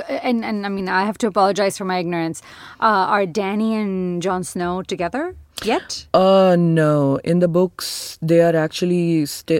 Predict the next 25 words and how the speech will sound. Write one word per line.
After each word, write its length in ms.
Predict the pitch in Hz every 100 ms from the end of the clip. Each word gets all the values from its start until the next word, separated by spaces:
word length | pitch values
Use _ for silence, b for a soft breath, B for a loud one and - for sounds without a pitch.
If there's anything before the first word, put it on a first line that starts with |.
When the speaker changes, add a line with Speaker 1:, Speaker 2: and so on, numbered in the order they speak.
| -
Speaker 2:
uh, 80 | 160
Jon 220 | 180 214
Snow 160 | -
is 140 | 240 143
dead 200 | 151 151
in 120 | 151
the 60 | 135
books. 360 | 135 127 -
You 100 | 156
know 140 | 165 180
the 100 | 170
scene 380 | - 165 165
where, 400 | 156 151 151 151
uh, 680 | 143 147 139 135 135 131 131 -
the, 0 |
Speaker 1:
Okay. 440 | 302 320 - 294
<laughs> 240 | - - 151
Speaker 2:
the 100 | 330
Speaker 1:
This 180 | -
is 180 | 381 359
where 160 | 330 311
we 140 | 311
end 180 | 269 254
this 120 | 302
Speaker 2:
Yeah, 140 | 311